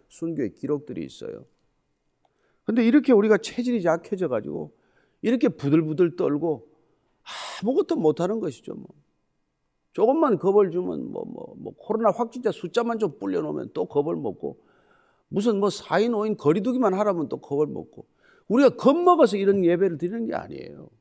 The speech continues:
겁먹은 사람들이 불쌍해서 이러는 거지. 우리는 뭐, 뭐, 뭐 회중이 하나 없이 뭐 마이크만 보고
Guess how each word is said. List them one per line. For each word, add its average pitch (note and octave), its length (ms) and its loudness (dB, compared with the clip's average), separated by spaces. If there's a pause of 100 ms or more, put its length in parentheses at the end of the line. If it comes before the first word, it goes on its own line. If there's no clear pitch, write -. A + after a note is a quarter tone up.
(100)
겁먹은 A#3+ 440 4
사람들이 F3+ 520 0
불쌍해서 F3+ 520 -6
이러는 F#2 220 -8
거지. - 320 -14 (2000)
우리는 B3+ 320 4
뭐, E3+ 240 0 (260)
뭐, G#2 380 -4 (120)
뭐 F#2+ 200 -10
회중이 A#3+ 320 -2
하나 G3 280 -2
없이 G#2+ 280 -6
뭐 C3 140 -4
마이크만 D3+ 540 0
보고 C#3 320 -6